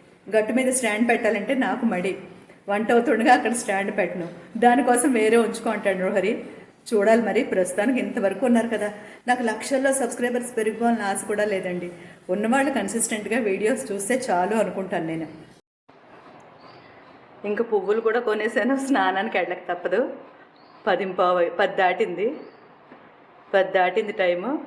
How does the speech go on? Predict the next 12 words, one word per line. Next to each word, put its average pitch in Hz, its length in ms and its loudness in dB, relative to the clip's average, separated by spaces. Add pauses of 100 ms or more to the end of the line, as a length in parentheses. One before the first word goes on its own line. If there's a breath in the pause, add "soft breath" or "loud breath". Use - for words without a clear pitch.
ఇంకా 190 520 0
ఖచ్చితంగా 220 380 0
వీళ్ళు 196 180 -2
తీరాల్సిన 202 480 0
టైం 202 260 0
వచ్చింది. 202 360 -6 (960)
అయితే 254 420 10
స్కిన్ 226 360 10
ట్యాగ్స్ 247 360 10
గురించి 190 260 8
మాట్లాడుతున్నాను 180 640 6
కదా, 202 320 6